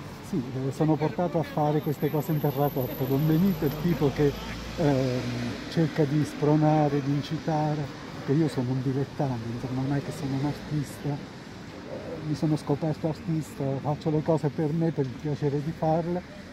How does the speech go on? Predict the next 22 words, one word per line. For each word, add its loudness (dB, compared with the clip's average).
e -6
poi 0
invece 0
ogni 0
tanto 0
qualcuno -2
mi 0
chiede 2
di, -2
di, 0
di 0
realizzare 0
qualche, -6
qualcosa, -10
e -2
Don 0
Benito -2
è -4
uno -6
di -10
questi, -12
insomma. -12